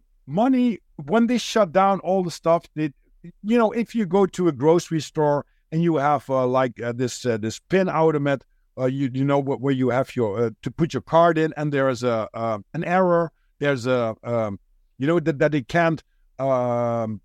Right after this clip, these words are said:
have a transcription with the, with the device. You're not gonna get the stuff from the grocery store, or when you gotta get some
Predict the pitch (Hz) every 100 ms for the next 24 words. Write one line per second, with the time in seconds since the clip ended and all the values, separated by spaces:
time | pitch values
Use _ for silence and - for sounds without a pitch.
0 | _ - 131 160 - 165 143 - - 170
1 | - 156 147 143 135 127 151 139 127 117
2 | 139 170 214 - _ _ _ - 147 269
3 | 302 294 185 220 202 139 170 180 139 -
4 | - - 131 113 - _ _ _ _ _
5 | _ - 165 156 143 240 - 202 127 -
6 | 123 104 - 147 143 135 135 156 151 143
7 | 113 147 139 131 139 131 - 127 123